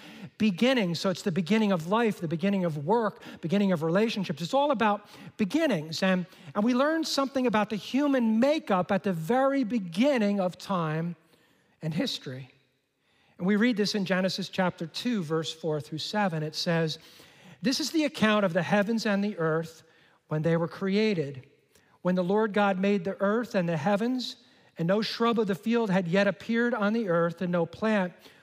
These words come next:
of the field had yet sprung up. For the Lord God had not sent rain on the earth, and there was no man to work the ground. But streams came up from the earth and watered the whole surface of the ground.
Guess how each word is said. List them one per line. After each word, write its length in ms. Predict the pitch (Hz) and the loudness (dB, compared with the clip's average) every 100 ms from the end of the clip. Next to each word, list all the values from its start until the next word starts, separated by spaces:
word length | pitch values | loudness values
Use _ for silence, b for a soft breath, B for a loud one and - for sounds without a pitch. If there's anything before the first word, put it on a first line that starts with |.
| B | B
of 120 | 175 170 | -4 -2
the 80 | |
field 360 | 160 247 247 185 | -2 0 2 2
had 160 | 175 156 | 0 0
yet 240 | 180 190 | -2 -2
sprung 400 | - - 208 208 | -6 -2 0 0
up. 460 | 156 160 - _ b b b b | 0 -2 -8 _ b b b b
For 140 | - | -2
the 100 | 208 | 0
Lord 340 | 196 240 302 240 | 2 2 0 2
God 340 | 214 208 214 | 2 4 2
had 220 | 175 185 | 0 0
not 280 | 180 180 - | 2 0 0
sent 460 | - - 254 202 - - | -4 0 0 -2 -6 -4
rain 340 | 170 190 196 | 0 2 2
on 160 | 180 175 | 2 0
the 160 | 175 | -2
earth, 380 | 202 240 175 147 | 0 0 0 0
and 200 | 175 175 - B B | -2 -2 -6 B B
there 160 | 208 240 | 0 2
was 160 | 196 | 0
no 240 | 220 240 233 | 0 2 2
man 480 | 220 220 170 175 | 2 2 2 -2
to 120 | - 170 | -4 -6
work 340 | 147 147 - | -4 -4 -6
the 80 | 156 | -6
ground. 540 | 160 180 165 139 139 - _ _ _ _ _ - - B B B | -2 0 0 -4 -8 -16 _ _ _ _ _ -20 -20 B B B
But 180 | 202 | -2
streams 420 | - - 269 285 - | -2 0 0 0 0
came 260 | 226 190 | 2 2
up 160 | 185 - | 0 0
from 160 | 175 | -2
the 140 | 170 175 | -2 -2
earth 320 | 160 165 165 | 0 0 -2
and 160 | 170 160 | -2 0
watered 340 | 202 247 233 | 0 0 0
the 120 | 190 | -2
whole 240 | 143 208 202 | 0 -2 -2
surface 520 | - 190 170 175 - | -2 -2 -2 -6 -4
of 140 | 170 | -4
the 80 | 160 | -4
ground. 560 | 180 196 170 147 147 | -2 0 0 -4 -10